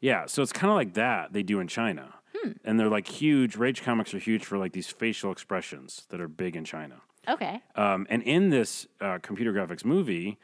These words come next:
Speaker 1: there's a scene where they go to, like, a talk show, and the talk show host is one of those characters. Like, a
Speaker 2: Hmm.
Speaker 1: big kinda weird face, like,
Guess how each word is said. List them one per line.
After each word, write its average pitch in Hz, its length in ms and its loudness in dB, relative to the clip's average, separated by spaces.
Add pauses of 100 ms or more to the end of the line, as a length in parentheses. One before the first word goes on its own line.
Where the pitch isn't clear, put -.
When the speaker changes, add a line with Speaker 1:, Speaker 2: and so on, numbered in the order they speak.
(300)
Speaker 1:
there's 113 260 2
a 107 80 -4
scene 156 460 2
where 95 340 2
they 98 100 0
go 101 140 2
to, 95 80 0
like, 85 140 -6
a 82 40 -12
talk 123 280 -4
show, 82 360 -6
and 95 120 -6
the 92 80 -2
talk 120 240 -4
show 98 180 -4
host 98 380 -2
is 107 180 0
one 98 140 -2
of 90 80 -2
those 82 140 -6
characters. - 560 -6 (340)
Like, 208 100 -2
a 208 40 4
Speaker 2:
Hmm. 254 60 2
Speaker 1:
big 117 220 4
kinda 107 240 2
weird 98 300 2
face, - 520 -4 (360)
like, 185 240 -2